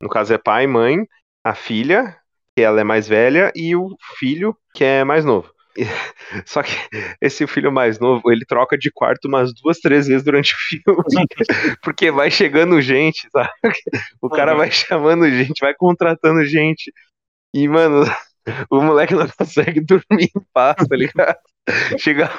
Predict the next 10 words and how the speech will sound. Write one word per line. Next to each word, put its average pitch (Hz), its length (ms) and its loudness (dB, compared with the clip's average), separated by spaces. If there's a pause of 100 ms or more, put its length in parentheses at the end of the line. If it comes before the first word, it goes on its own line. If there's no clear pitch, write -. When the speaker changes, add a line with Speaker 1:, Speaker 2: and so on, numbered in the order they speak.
(340)
Speaker 1:
no 147 180 2
fim 175 160 -4
do 170 120 4
filme, 170 220 2
ele 156 60 -2
tá 160 140 0
na 170 140 2
garagem 160 520 2
dormindo. 143 280 -2 (180)
<laughs> - 680 0